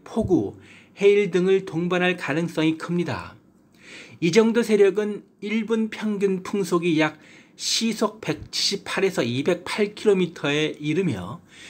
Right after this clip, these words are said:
매우 강한 바람으로 인해 건물, 나무,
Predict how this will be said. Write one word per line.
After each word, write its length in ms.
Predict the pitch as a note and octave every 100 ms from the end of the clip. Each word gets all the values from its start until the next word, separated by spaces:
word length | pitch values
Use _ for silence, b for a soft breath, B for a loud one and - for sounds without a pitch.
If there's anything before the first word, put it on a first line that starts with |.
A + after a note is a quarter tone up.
| B
매우 400 | C3 D3+ G3 A3+
강한 420 | - D#3 F3 F3+
바람으로 460 | E3+ D3 D3 C#3+ C3+
인해 340 | B2+ D3 D#3 - B B -
건물, 760 | D3 D#3+ F#3+ G3 F3+ G#2+ F2+ -
나무, 540 | G#2+ A#2 F3+ E3 F#2